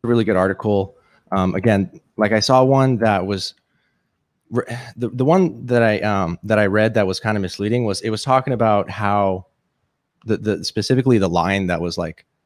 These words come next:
"Oh, this person clearly does not get what Industry four point oh is all about," was they're saying the I S A ninety-five model, right? The, um, edge, scada, M E S,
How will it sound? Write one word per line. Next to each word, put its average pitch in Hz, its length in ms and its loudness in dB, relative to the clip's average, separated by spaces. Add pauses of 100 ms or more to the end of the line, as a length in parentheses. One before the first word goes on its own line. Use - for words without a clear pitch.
(100)
"Oh, 92 100 -2
this 90 140 -4
person 90 340 -4 (100)
clearly 95 340 0
does 87 180 -6
not 87 180 -4
get 85 280 -4
what 85 180 -6
Industry 82 300 -8
four 82 180 -8
point 85 140 -6
oh 82 80 -6
is 87 80 -8
all 85 100 -4
about," 85 340 -6
was 85 220 -6 (600)
they're 98 120 -4
saying 107 320 -4
the 104 120 -2
I 120 120 0
S 120 140 0
A 113 80 -2
ninety-five 101 500 -2
model, 85 520 -4
right? 85 360 -8
The, 85 300 -8 (960)
um, - 240 -12 (480)
edge, 87 560 -4 (420)
scada, 85 680 -6 (120)
M 90 220 -6
E 90 160 -4
S, 80 500 -10